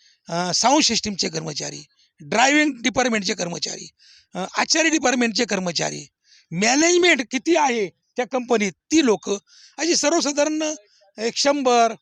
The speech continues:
पंच्याण्णव, एक्क्याण्णव, नव्वद, पंच्याऐंशी, एक्क्याऐंशी, पंच्याहत्तर, सत्तर अशी लोकं असतात. आणि जे अर्धवेळ असतो ना,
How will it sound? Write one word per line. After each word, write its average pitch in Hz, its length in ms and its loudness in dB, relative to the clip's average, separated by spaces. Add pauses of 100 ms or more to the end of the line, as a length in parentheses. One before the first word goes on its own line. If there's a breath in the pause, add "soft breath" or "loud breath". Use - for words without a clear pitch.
(200)
पंच्याण्णव, 233 640 -2 (300)
एक्क्याण्णव, 226 720 0 (240)
नव्वद, 226 540 2 (360 soft breath)
पंच्याऐंशी, 226 720 2 (240)
एक्क्याऐंशी, 226 720 0 (720)
पंच्याहत्तर, 220 760 2 (360)
सत्तर 240 480 0 (1900)
अशी 302 260 2
लोकं 202 220 2
असतात. - 220 -6 (640 soft breath)
आणि 277 320 0
जे 285 160 0
अर्धवेळ 302 440 2
असतो 226 300 -2
ना, 196 160 0